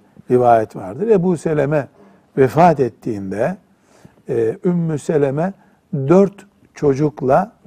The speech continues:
dul kaldı. Hatta bazı rivayetlerde beş çocuğu vardı. Dul kaldı. E, bizim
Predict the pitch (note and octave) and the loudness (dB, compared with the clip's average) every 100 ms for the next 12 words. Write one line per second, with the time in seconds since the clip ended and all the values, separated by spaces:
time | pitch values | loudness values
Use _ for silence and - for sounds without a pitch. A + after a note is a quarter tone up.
0 | C3 D#3 B2+ A#2 F#2 G#2 D3+ D3+ E3 B2+ | 0 0 0 -4 -10 -10 -10 -8 -6 -2
1 | D3 C#3 C3+ B2 A#2+ A2+ - B2+ C#3+ A#2+ | 0 0 -2 -2 -2 -2 -4 -10 -8 -2
2 | A#2 C#3 - - G#2+ F2+ F#2 E2+ D#2 D2+ | 4 4 2 -12 -12 -10 -12 -12 -14 -16
3 | - _ _ _ _ _ - C3+ B2+ - | -20 _ _ _ _ _ -2 0 0 -6
4 | - E3 G3 G#3+ _ _ - - - _ | -12 -6 -8 -8 _ _ -20 -20 -20 _
5 | _ - A2+ B2 G#3 A3 F#3+ | _ -4 -4 -2 0 2 0